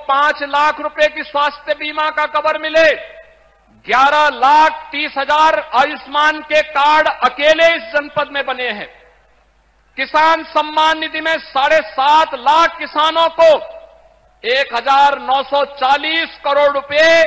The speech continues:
अब तक आजमगढ़ जनपद में प्राप्त हो चुके हैं। उज्ज्वला योजना में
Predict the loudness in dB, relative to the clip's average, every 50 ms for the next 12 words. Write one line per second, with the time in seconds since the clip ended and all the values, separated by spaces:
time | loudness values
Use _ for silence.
0 | 0 -6 -12 -20 -20 -20 _ _ -2 0 0 0 -2 -6 -2 0 0 0 -2 -4
1 | -10 -20 -20 -18 _ -2 0 0 0 2 2 0 0 2 0 0 0 0 -2 -4
2 | -6 -6 -4 -6 -6 -6 -4 -6 -8 -6 -4 -2 0 0 0 -2 -2 -2 -2 -2
3 | -4 -8 -8 -6 -6 -6 -4 -6 -6 -10 -12 -14 -20 -20 _ _ _ _ _ _
4 | _ _ _ _ _ _ -2 -2 -2 -2 -2 0 2 4 4 4 4 4 4 4
5 | 4 4 2 -2 -2 0 0 0 0 0